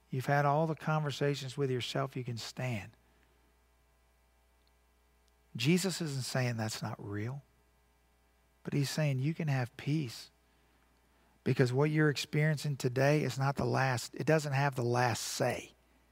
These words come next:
You're not going out this way. You're not gonna,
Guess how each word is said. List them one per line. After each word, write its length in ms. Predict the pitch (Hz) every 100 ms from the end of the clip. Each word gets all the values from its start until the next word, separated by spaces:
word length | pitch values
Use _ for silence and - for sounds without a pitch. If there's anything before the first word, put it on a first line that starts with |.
| _ _ _ _ _ -
You're 140 | 151
not 200 | 160 175
going 300 | 160 160 147
out 240 | 147 151 -
this 260 | 131 - 120
way. 300 | 107 - - _ - - -
You're 140 | 151
not 160 | 170 175
gonna, 300 | 170 156